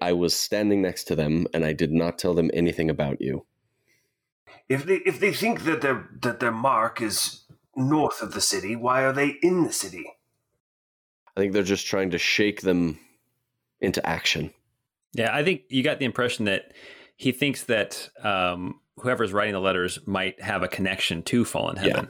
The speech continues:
Speaker 1: yeah.
Speaker 3: And it's, it's a ste-, it's a stepping stone. It's like the r-, person writing the letters might be connected to Fallen Heaven, and the,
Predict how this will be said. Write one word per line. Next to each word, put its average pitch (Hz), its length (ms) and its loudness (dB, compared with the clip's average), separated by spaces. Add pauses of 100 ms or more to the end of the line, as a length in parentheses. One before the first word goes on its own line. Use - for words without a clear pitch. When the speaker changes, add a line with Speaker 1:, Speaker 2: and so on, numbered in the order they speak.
Speaker 1:
yeah. 82 180 2 (600)
Speaker 3:
And 95 200 -2 (100)
it's, 107 140 -4
it's 117 160 -2
a 117 80 0
ste-, - 160 -6
it's 139 240 0
a 117 40 -2
stepping 92 520 -2
stone. 82 320 -2
It's 85 180 -4
like 90 360 -4 (220)
the 107 100 0
r-, 101 160 0 (120)
person - 260 -2
writing 127 140 0
the 113 60 0
letters 107 320 2
might 104 160 0
be 101 80 -2
connected 98 340 -6
to 92 280 2 (220)
Fallen 90 220 -2
Heaven, 113 300 0
and 92 120 0
the, - 60 -4